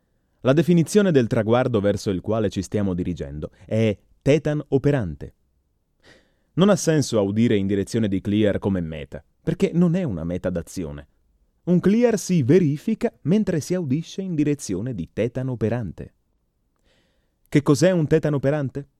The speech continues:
Per definizione, è una persona che può restare consapevolmente e volontariamente a punto causa rispetto alla vita,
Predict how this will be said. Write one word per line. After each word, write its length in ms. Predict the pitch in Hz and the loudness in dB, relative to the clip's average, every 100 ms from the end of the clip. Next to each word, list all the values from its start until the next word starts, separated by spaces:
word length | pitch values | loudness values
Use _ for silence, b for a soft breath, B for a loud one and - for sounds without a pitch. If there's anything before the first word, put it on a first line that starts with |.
| _ _ _ _ _ | _ _ _ _ _
Per 140 | - 147 | 2 4
definizione, 720 | 156 156 139 - 120 139 - _ | 4 4 2 2 0 0 -8 _
è 60 | 113 | 0
una 160 | 104 | 0
persona 480 | 95 98 - 110 143 | 0 -4 -2 -4 -2
che 140 | 131 104 | -2 -2
può 240 | 123 156 | 2 2
restare 640 | 165 135 - 135 101 92 | 2 -2 0 -2 0 -2
consapevolmente 1120 | 135 165 147 151 151 135 123 131 143 113 92 87 | 0 0 0 0 2 2 2 0 -2 -2 -2 -2
e 60 | |
volontariamente 960 | 90 131 147 135 131 123 131 110 - 73 | 0 0 0 0 0 0 0 -4 -4 -10
a 80 | - | -8
punto 360 | 117 131 110 | -6 -2 -2
causa 420 | - 131 156 151 | -2 -2 -2 -2
rispetto 460 | 160 147 131 147 165 | -2 -2 -2 -2 -2
alla 160 | 151 156 | -2 -2
vita, 340 | 180 - | -2 -2